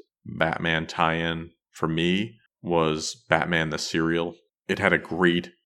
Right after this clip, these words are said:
honey nut flavor, sort of a lighter, toastier version of Cap'n Crunch, but in the bat symbol shape. It also had some really cool cereal premiums,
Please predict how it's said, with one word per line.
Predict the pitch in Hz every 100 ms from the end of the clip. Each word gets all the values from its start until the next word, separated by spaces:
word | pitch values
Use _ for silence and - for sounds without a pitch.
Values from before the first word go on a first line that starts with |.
| _
honey | - - 92 90
nut | 85 80 -
flavor, | - 80 80 95 104 - _ _
sort | - 87
of | 82
a | 82
lighter, | 76 78 82 82 82 80
toastier | - - 85 - 92 80 80 76 - _ _ -
version | 90 85
of | 78 -
Cap'n | - 82 - 80
Crunch, | - 85 90 - - -
but | 98
in | 85
the |
bat | 82 85 80 -
symbol | - 101 92 92
shape. | 90 95 98 - _ _
It | 90
also | 87 90 82
had | 85 80
some | 82 80
really | 92 90 90
cool | - 95 87 82
cereal | 78 - 85 82 76
premiums, | - - 90 90 92 90 90 -